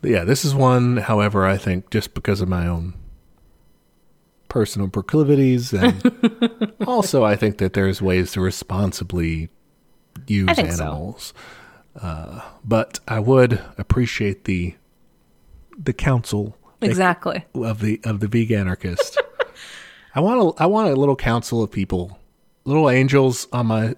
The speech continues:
Speaker 1: shoulder to tell me, but I wanna be able to ignore them. <laughs>
Speaker 2: Great, good.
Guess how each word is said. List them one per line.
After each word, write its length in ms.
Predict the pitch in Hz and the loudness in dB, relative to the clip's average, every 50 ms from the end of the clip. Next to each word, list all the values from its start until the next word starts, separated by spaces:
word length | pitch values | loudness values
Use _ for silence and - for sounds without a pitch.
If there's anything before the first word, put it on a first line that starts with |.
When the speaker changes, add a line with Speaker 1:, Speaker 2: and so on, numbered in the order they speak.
| _ _ _ - | _ _ _ -12
Speaker 1:
shoulder 540 | - - - 117 110 104 101 98 95 95 | -6 -2 0 0 0 0 0 -2 -2 -4
to 260 | 92 - - 98 95 87 | -4 -6 -6 -4 -4 -4
tell 280 | - - - - 110 104 | -6 -6 -4 -2 0 0
me, 200 | 104 101 98 98 | 2 0 0 0
but 160 | 95 120 127 | 0 0 0
I 80 | 131 131 | 2 2
wanna 240 | 131 143 147 147 139 | 2 2 2 2 2
be 140 | 135 131 | 2 2
able 180 | 127 120 117 110 | 2 0 0 -2
to 80 | 104 104 | -2 -2
ignore 400 | 98 98 110 107 107 104 98 92 | -4 -4 -2 -2 0 0 -2 -2
them. 380 | 82 - - _ - - 104 - - - - - - - 466 466 440 - 679 - 719 740 | -6 -10 -14 _ -10 -8 -4 -2 -2 0 0 0 0 0 0 -2 -4 -2 -2 -2 -2 -2
<laughs> 720 | 762 - 740 740 807 807 - - - _ _ _ _ _ | -4 -6 -8 -10 -16 -18 -20 -20 -20 _ _ _ _ _
Speaker 2:
Great, 440 | - 247 233 220 - - _ _ _ | -8 -6 -6 -6 -8 -10 _ _ _
good. 260 | - 202 185 165 123 | -4 -4 -4 -4 -4